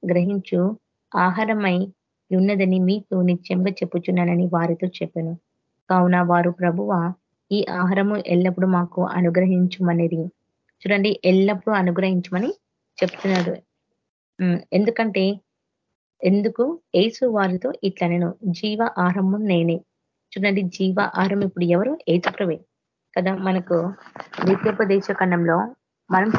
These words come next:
చూసుకున్నాము, ఏంటంటే ఆహారము వలననే కానీ యెహోవా సెలవిచ్చిన ప్రతి మాట వలన నరులు బ్రతుకుదురు. చూడండి, ఇక్కడ దేవుడు ఏమని చెప్తున్నారు, థర్టీ టూ వచనంలో, థర్టీ ఫైవ్ లా, అందుకు యేసు వారితో ఇట్లా నేను,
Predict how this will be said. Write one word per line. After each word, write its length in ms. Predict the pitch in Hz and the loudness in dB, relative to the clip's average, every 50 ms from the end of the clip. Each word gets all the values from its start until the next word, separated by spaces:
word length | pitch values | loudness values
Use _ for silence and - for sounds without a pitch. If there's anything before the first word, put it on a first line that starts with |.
| 233 | 4
చూసుకున్నాము, 500 | 226 220 - - - 202 180 160 156 - - - - - _ _ _ _ _ _ _ _ _ _ _ _ _ - | 2 2 0 -2 -6 -4 -4 -4 -6 -10 -14 -16 -20 -20 _ _ _ _ _ _ _ _ _ _ _ _ _ -4
ఏంటంటే 500 | 190 202 202 208 196 190 202 262 311 339 _ _ _ _ _ _ _ _ _ _ _ - | -2 -2 -2 -2 -2 -2 -4 -4 -6 -8 _ _ _ _ _ _ _ _ _ _ _ 0
ఆహారము 480 | 190 196 196 196 233 240 247 277 370 403 _ _ _ _ _ _ - - - - - _ _ _ _ _ - | 0 0 0 -2 -4 -4 -6 -8 -12 -14 _ _ _ _ _ _ -16 -16 -14 -16 -16 _ _ _ _ _ -2
వలననే 440 | 196 190 196 190 190 196 196 214 233 | 0 0 2 2 0 0 -2 -4 -6
కానీ 580 | 226 - - 208 208 233 294 403 392 381 - 190 | -6 -4 -4 -2 -2 -2 -2 -4 -4 -2 0 0
యెహోవా 460 | 190 185 214 254 240 226 254 302 403 - _ _ _ _ _ _ _ | 0 2 2 0 0 0 -4 -6 -8 -12 _ _ _ _ _ _ _
సెలవిచ్చిన 480 | - 202 202 220 220 240 - - 262 262 | 0 2 2 2 0 -4 -6 -6 -6 -2
ప్రతి 300 | 226 - 202 190 - 233 | 0 2 2 2 2 0
మాట 360 | 233 214 196 202 190 185 - | 0 0 0 -2 -2 -2 -2
వలన 260 | 208 196 202 202 214 240 233 | -2 -2 -2 -2 -2 -2 0
నరులు 280 | 202 180 180 202 226 | 0 2 2 0 0
బ్రతుకుదురు. 520 | 220 190 190 180 - - 302 - 170 160 - - _ - - | 0 0 0 0 -2 -4 -2 0 0 0 -2 -4 _ -12 -12
చూడండి, 600 | - - _ _ _ - - 240 233 226 233 233 - 220 | -12 -16 _ _ _ -4 0 0 0 2 0 -2 -2 -4
ఇక్కడ 280 | 202 - - 254 254 | -4 -2 2 2 2
దేవుడు 260 | 247 214 226 214 202 202 | 4 4 2 2 2 2
ఏమని 240 | 196 190 190 180 175 | 2 2 2 2 0
చెప్తున్నారు, 380 | 180 175 - - 175 175 180 180 | -2 -2 -2 -2 -2 -2 -2 -2
థర్టీ 260 | 185 175 180 - 220 | -4 -4 -2 -2 -4
టూ 180 | 208 185 220 196 | -2 0 0 0
వచనంలో, 480 | 180 170 170 - - 170 165 160 165 170 220 302 - _ _ _ _ _ | 0 -2 -2 -4 -6 -4 -4 -2 -2 -2 -4 -4 -8 _ _ _ _ _
థర్టీ 240 | - 185 - - 214 | -6 -4 -2 -2 -4
ఫైవ్ 280 | 202 - - 190 180 185 | -2 0 0 0 2 2
లా, 120 | 175 160 - - _ _ _ _ _ _ _ _ _ _ _ _ - | 0 0 -2 -8 _ _ _ _ _ _ _ _ _ _ _ _ 0
అందుకు 400 | 196 214 220 226 226 233 233 220 | 0 2 4 4 4 4 4 4
యేసు 300 | 196 202 208 208 - 226 | 4 4 2 0 -2 0
వారితో 420 | 196 196 185 185 185 190 185 233 | 2 2 2 2 0 0 0 0
ఇట్లా 340 | 226 - 202 190 - - 180 | 0 0 -2 -4 -2 -2 -2
నేను, 320 | 180 180 180 175 170 170 | 0 0 0 -2 -2 -4